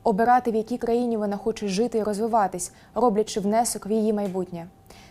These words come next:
А ми матимемо змогу і далі спостерігати за новими злетами Олексія, його важливою соціальною місією та завдяки йому чути голос всієї країни, який допомагає нам знайти відповіді на такі важливі питання.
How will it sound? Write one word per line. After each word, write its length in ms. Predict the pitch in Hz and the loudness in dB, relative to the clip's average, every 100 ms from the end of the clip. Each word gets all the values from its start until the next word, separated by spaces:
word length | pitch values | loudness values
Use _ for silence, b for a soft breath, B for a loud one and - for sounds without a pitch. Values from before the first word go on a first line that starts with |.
| B | B
А 140 | - 202 | 2 4
ми 220 | 220 311 | 6 4
матимемо 480 | 254 226 220 220 220 | 6 4 4 0 0
змогу 320 | 214 247 233 | 0 0 0
і 60 | 214 | 4
далі 280 | 226 233 | 4 4
спостерігати 640 | 214 208 - 196 196 226 226 | 2 -6 -6 -4 0 0 0
за 120 | 226 | -2
новими 400 | 208 214 240 220 | 0 0 0 -2
злетами 380 | 196 202 196 185 | 0 -2 -2 -4
Олексія, 540 | 180 185 - 247 214 180 B B B | -4 -6 -6 -4 -4 -6 B B B
його 240 | 226 233 | 2 2
важливою 560 | 220 220 214 262 220 208 | 2 0 2 2 2 0
соціальною 520 | 214 - 220 202 196 | -2 -2 -2 -2 -2
місією 540 | 196 262 262 - 185 | -2 -2 -4 -4 -6
та 220 | 180 220 214 | -2 0 0
завдяки 380 | 208 226 226 | 0 -2 -2
йому 300 | 226 214 240 | -2 0 -2
чути 240 | 233 226 214 | -2 -4 -2
голос 520 | 196 233 226 214 - - | 2 2 2 0 -6 -14
всієї 560 | - - 226 190 233 247 | -12 -4 -2 0 0 0
країни, 580 | 233 220 208 180 175 170 B B - | -2 0 0 -2 -6 -10 B B -4
який 200 | 240 277 | 2 4
допомагає 720 | 240 247 226 220 202 220 202 | 4 2 2 2 2 0 0
нам 160 | 190 185 | -2 -4
знайти 360 | 196 196 202 | -6 -2 -2
відповіді 600 | 185 220 220 185 175 170 b b b | 0 -2 -4 -6 -6 -8 b b b
на 140 | 226 226 | -2 0
такі 360 | 220 208 220 | 0 0 -2
важливі 500 | 196 240 202 202 202 | 2 2 2 2 2
питання. 560 | 180 180 185 180 170 165 | 0 -2 0 0 -4 -8